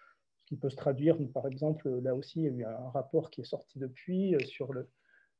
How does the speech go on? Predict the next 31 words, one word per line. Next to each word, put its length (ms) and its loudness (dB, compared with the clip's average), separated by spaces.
les, 220 -6
les 200 -6
sapeurs-pompiers 800 6
qui 100 4
ont 100 6
eu 40 4
l'impression 640 4
d'avoir 520 4
été, 480 6
euh, 100 4
finalement 340 -2
marginalisés 800 6
alors 240 8
qu'ils 220 -2
avaient, 260 6
selon 380 0
eux, 100 2
des, 340 -4
des 340 0
éléments 480 0
à, 220 -6
à 80 -4
faire 180 -2
valoir. 380 10
Ça 140 4
continue 580 2
actuellement 640 0
autour 300 -4
de 80 -2
la 80 0
vaccination. 800 -4